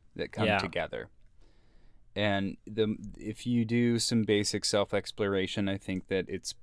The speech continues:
Speaker 1: pretty obvious on how this works. Um, the, uh, the, the ancient, um, I think it's Samkhya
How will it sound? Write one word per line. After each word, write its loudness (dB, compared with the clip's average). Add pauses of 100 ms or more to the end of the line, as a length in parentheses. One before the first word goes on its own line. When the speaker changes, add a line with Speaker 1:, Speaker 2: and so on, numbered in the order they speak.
Speaker 1:
pretty 2
obvious -6 (640)
on -4
how -4
this -4
works. -6 (920)
Um, 0 (1000)
the, 2
uh, 6 (1600)
the, -2
the -2 (480)
ancient, 0
um, 0 (100)
I -10
think -8
it's -6
Samkhya 0